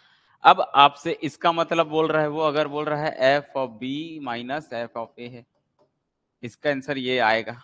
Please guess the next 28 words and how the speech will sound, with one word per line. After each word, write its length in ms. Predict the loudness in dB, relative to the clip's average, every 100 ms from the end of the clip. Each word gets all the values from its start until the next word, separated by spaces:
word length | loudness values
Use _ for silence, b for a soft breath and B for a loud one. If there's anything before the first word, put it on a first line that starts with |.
| -14
हमेशा 420 | -12 -12 _ -2
आता 220 | -2 -4
है। 120 | -12 _ _ _ _ _ _ _ _ _ _ _ _ _ -20 _ _ _ _ _ _ _ _ _ _ 6
f 220 | 6 6
of 140 | 2 2
B 180 | -2 -2
का 140 | -2
मतलब 380 | 0 2 2 0
होता 280 | 0 0 2
है 120 | 2
बेटा 240 | 0 0 0
यहां 380 | 4 2 4 0
से 120 | 2
लेके 320 | 2 2 0
यहां 280 | -2 0 -2
तक 220 | -2 -6 -6
की 120 | -10
प्रोबेबिलिटी 460 | -6 -4 -4 -6
निकाल 320 | -6 -2 -2 0
लो, 120 | -4
उसमें 280 | -6 -8 -6
माइनस 400 | -2 -2 -2 -6
कर 180 | -6 -6
दो, 180 | -6 -6
यहां, 300 | -4 -2 -2
वहां 300 | -2 -2 -2
से 160 | -2 -2
लेके, 300 | -2 -2 -6